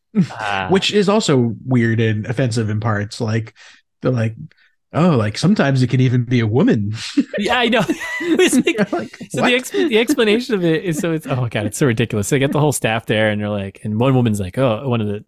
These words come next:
Speaker 1: yeah, one of the staff
Speaker 2: <laughs>
Speaker 1: members, she's like, "Oh, the Michelin book, the guide, whatever." And, and the, uh, his right-hand woman there, she's like, "No, it's like the Bible <laughs> of, of, of
Speaker 2: Yeah.
Speaker 1: books," you know?
Speaker 2: Like, "What?" <laughs>
Speaker 1: You know, and then, uh,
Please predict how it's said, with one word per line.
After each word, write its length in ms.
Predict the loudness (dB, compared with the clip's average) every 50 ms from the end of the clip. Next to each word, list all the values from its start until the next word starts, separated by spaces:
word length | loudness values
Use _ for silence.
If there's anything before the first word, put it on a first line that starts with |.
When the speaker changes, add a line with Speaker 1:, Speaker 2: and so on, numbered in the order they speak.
| -10
Speaker 1:
yeah, 160 | -10 -10 -10 -8 -4
one 120 | -2 -2
of 40 | -2
the 40 | 0
staff 260 | 0 -2 -2 -2 -4
Speaker 2:
<laughs> 0 |
Speaker 1:
members, 180 | -6 -6 -6 -6
she's 200 | -8 -8 -6 -8
like, 180 | -6 -2 0
"Oh, 160 | 0 2 2
the 100 | 2 2
Michelin 420 | 0 0 0 0 0 0 0 0 0
book, 260 | 0 0 0 0 0
the 160 | 0 -2 -2 0
guide, 300 | 0 -2 -2 -2 0 0
whatever." 380 | 0 2 2 2 2 2 2 2
And, 240 | 2 0 -2 -4
and 180 | -4 -4 -4 -2
the, 180 | -2 -2 -2 -2
uh, 260 | -2 -2 -2 -4 -6 -6
his 280 | -4 0 0 0 2 2
right-hand 540 | 2 2 2 2 2 0 0 0 -2 -4 -2
woman 260 | -2 0 0 0 0
there, 240 | 0 0 0 -2 -2
she's 140 | -4 -6 -8
like, 100 | -6 -4
"No, 240 | -2 -2 -2 -2 -4 -8 -20 -12 _
it's 160 | -6 -4 -2
like 140 | -2 -2 0
the 100 | 0 -2
Bible 480 | 0 0 0 0 2 2 2 2 0 0 2
<laughs> 40 |
of, 200 | 2 0 0 0 _ _ _ -6
of, 200 | -6 -6 -6 -4
of 120 | 0 2 2
Speaker 2:
Yeah. 60 | 2 4
Speaker 1:
books," 340 | 2 2 2 2 -2 -12 -14 -16 -20 -20 -20 -18 -10
you 120 | -6 -4 -2
know? 140 | -2 -2 -2
Speaker 2:
Like, 100 | -4 -6 -10 -20 -20 _ _ _ -10
"What?" 260 | -6 -4 -4 -4 -4 -8 -14 -6 -2
<laughs> 80 | -2 -2 -2 -2 -8 -6 -6 -6 -6 -4
Speaker 1:
You 200 | -2 0 2 4
know, 80 | 4
and 100 | 4 2
then, 100 | 2 2
uh, 240 | 2 0 0 0 -2